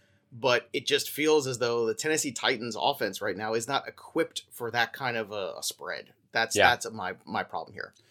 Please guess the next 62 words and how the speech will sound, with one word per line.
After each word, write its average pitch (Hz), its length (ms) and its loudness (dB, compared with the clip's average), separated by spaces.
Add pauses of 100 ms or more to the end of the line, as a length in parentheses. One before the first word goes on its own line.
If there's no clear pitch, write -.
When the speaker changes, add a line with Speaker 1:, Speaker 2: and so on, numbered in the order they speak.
(220)
Speaker 2:
It's 135 140 2
actually 160 260 10
eight 120 240 4
and - 20 6
a 123 80 6
half 110 240 4
for 98 100 -6
you, 90 260 2
Joe, 73 240 -4
at 80 120 -8
FanDuel. 78 560 2
Um, 92 200 2
it's 85 180 -8
nine 101 220 8
and 92 40 4
a 92 40 2
half 92 200 6
everywhere 90 600 0
else. 78 240 2
So - 100 -2
FanDuel's 98 540 4
sort 90 240 2
of, 87 180 2
uh, 82 140 6
drawn 87 200 2
a 85 60 -2
line 85 200 2
in 82 40 -6
the 82 60 -10
sand. 82 260 0
Yeah, 101 300 8
nine 104 180 6
and 98 80 4
a 90 40 2
half. 90 220 4
I 110 200 8
agree. 117 260 6
I 113 80 12
like 107 220 8
the - 80 -6
Jaguars 90 400 0
as 95 100 -4
well, 104 240 8
which 92 160 -2
is, - 140 -10
it's - 220 -2
the 131 120 8
first 143 400 4
time, 123 280 4
Joe, 135 200 8
that 123 160 4
I 98 80 8
think 95 240 0
I've 90 160 2
said 82 380 6 (260)
I'm 104 260 4
willing 101 340 2
to 107 120 -4
back 90 240 8
the - 60 -10
<laughs> - 240 0
Jaguars 156 560 10